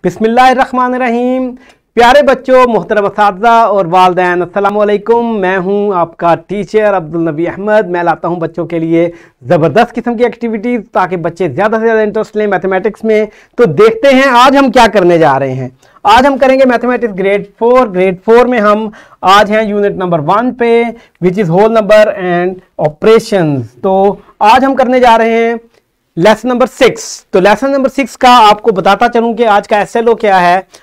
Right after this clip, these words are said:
आज का एसएलओ है add numbers up to five digit number। फाइव डिजिट नंबर्स को हम ऐड कर सकेंगे with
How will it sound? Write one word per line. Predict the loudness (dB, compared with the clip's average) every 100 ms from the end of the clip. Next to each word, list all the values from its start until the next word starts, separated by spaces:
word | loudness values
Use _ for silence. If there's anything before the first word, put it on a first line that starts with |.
| -2
आज | 0 2
का | 0
एसएलओ | 0 0
है | 2 0 0 2
add | 4 2 0
numbers | -2 0 0
up | -2
to | -4 -12 -4
five | 0 2 0 -6 -8
digit | -6 -6 -8
number। | -10 -12 -18 _ _ _ _
फाइव | 0 2
डिजिट | 2 0
नंबर्स | 0 0 -2
को | 0 2
हम | 2 0
ऐड | -2 -2 -2 -2
कर | -2
सकेंगे | -2 -4 -4 0 2 2 0 -10 _ -12
with | -8 -2 2 2 0